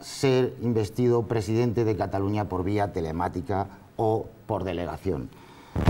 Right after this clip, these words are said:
Yo creo que este señor se está riendo ya no solamente de los catalanes, sino de todos los españoles. Desde luego,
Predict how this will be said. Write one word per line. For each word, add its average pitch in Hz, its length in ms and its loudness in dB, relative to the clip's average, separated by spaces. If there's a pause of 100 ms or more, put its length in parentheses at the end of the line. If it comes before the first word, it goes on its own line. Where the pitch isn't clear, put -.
(160)
Yo 127 100 4
creo 143 160 4
que 147 60 4
este 143 160 2
señor 123 260 2
se 127 80 2
está 117 180 0
riendo 123 460 2 (320)
ya 147 160 4
no 185 100 2
solamente 135 380 4
de 117 80 4
los 104 140 0
catalanes, 95 480 -2
sino 95 200 0
de 90 120 0
todos 101 200 -2
los 98 140 -2
españoles. 73 640 -4
Desde 95 220 -2
luego, 120 340 0